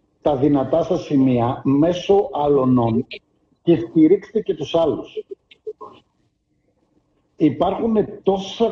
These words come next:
κομμάτια στα οποία μπορείς να συνεργαστείς. Δηλαδή, έλεγα σε μία, ε, life coach ότι συνεργάσου με έναν γυμναστή.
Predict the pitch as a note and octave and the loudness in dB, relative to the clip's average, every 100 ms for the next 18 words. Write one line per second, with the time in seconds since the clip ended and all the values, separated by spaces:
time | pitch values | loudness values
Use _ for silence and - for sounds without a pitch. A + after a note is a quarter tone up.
0 | A3+ G3 D3+ D#3 F#3 G3+ - E3 C3 D#3 | 0 0 0 -2 -2 -4 -2 -2 0 0
1 | D#3 C3 B2+ C3 C3 C3+ A#2 A2+ G#2 G2+ | 0 2 2 0 0 -4 -2 -4 -4 -6
2 | - A2+ F#2 F2+ - D#2+ - _ _ - | -6 -6 -6 -10 -12 -14 -14 _ _ -2
3 | C3+ D3+ D#3+ - C#3 D#3+ F#3+ G#3+ - E3+ | 0 0 -2 -2 -2 -2 -2 -6 -4 -2
4 | C#3+ D#3+ F3+ F#3 E3+ D3 C3+ A#2+ G#2+ A2+ | 0 0 -2 -4 -2 -4 -4 -8 -6 -4
5 | A#2 C#3 C3+ - G#2+ G2+ - _ _ _ | -2 -2 -4 -2 -2 0 -6 _ _ _
6 | _ _ _ _ - - - D#3+ D#3+ E3 | _ _ _ _ -20 -20 -6 -2 0 -2
7 | - - E3+ D3+ B2 F3+ G3 A#3 G#3 A3+ | -6 -2 2 2 2 -2 0 0 0 0
8 | A3+ G#3+ G#3 F#3 - - | 0 0 0 -2 -4 -6